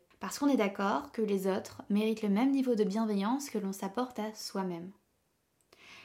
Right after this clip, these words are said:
La seconde technique, elle est un petit peu plus poussée, mais c'est d'écrire l'injonction et d'essayer ensuite de la justifier.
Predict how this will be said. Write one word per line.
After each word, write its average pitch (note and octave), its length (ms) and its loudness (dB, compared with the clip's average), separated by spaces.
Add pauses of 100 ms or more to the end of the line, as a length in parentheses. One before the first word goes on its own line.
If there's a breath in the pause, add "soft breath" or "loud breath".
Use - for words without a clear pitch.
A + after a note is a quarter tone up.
(120 loud breath)
La G#3 120 4
seconde D#4 400 4
technique, C4+ 600 4
elle G3+ 160 0
est - 160 -2
un C#4+ 80 6
petit C#4+ 140 0
peu C#4 100 2
plus B3+ 160 -2
poussée, A#3 540 -2
mais A3+ 160 2
c'est A#3+ 200 4
d'écrire C4+ 540 2
l'injonction A#3 760 0
et A3 140 4
d'essayer C4 360 6
ensuite C4+ 280 2
de B3 60 8
la G#3+ 120 4
justifier. C4 580 -2